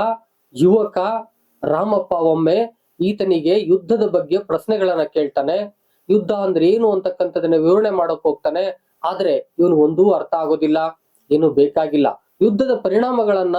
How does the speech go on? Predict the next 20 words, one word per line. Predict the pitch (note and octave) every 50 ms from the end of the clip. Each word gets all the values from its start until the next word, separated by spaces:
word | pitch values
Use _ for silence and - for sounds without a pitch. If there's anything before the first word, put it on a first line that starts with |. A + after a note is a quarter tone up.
| G3+ A3+
ಈ | A3 F#3+
ಅಕ್ಕಸಾಲಿಗ | E3 D#3 - - A#3 A3+ - G#3+ G3 F#3+ F#3 F3+
ರಾಮಪ್ಪ | E3 D#3 D#3 E3+ G3 G3 F#3 - F3+ E3+
ಹೇಳುವಂತ | D#3 D3+ E3 F3 F#3 F3+ E3 D3+ D#3
ಸಂದರ್ಭದಲ್ಲಿ | D3 - - D3 D#3+ E3+ F#3 F#3 E3+ E3 D3 C#3+ C#3+ D#3+ F#3 A#3 B3 A3 - _ _ _ _ _ _
ಈತ, | F3 G3 G3+ G3+ - D#3+ E3 F#3+ A3 A3+ A3+ - _ _ _
"ಅಯ್ಯೋ, | - C#3 D#3 E3+ F3 E3+ E3+ D#3+ - _ _ _ _
ಮಂಗಳೂರಿಗೆ | C#3 C#3+ D3 D3+ E3 F3+ F#3+ F#3+ F#3 F#3 F#3 F#3
ಯಾರು | F3+ F3 E3+ F3 F3+
ಬರ್ತಾರೆ | F3+ F#3 F3+ F3+ - F3+ F3+ F3+
ವೈರಿಗಳು, | F3+ F3 F3 F3 F3 F3 E3+ F3+ F3+ F3+ F3+ F3 - _ _ _ _ _ C#3+
ಇಲ್ಲಿ | D#3 E3+ F#3 G3 G3+
ಆ | F#3+ D#3+ C#3+ D#3+ F3+
ತರ | F3+ - G3 F#3+
ಯುದ್ಧಗಳು | F#3+ F#3 F3+ F3 F#3+ F#3 F#3 F3+
ಯಾವಾಗ | F3+ F3 F3 F3+ F3+ F3+
ಆಗ್ತವೆ, | F3+ F3+ F3 - _ F#3 F3+ F3+ F#3 F3+ F3+ - _ _ _ -
ಅದರ | D3+ D#3+ F#3+ F#3
ಪರಿಣಾಮದಿಂದ | F3+ F3+ E3 D#3+ D#3+ F3 F#3+ F#3+ G3+ G3+ G3+ F#3+ F#3+ F#3+ F#3+ G3
ವ್ಯಾಪಾರದಲ್ಲಿ | F#3+ E3 D#3 D3+ D#3 E3 - - F#3+ F#3+ G3 F#3+ F#3 F#3 G3 F#3+ F#3 E3 -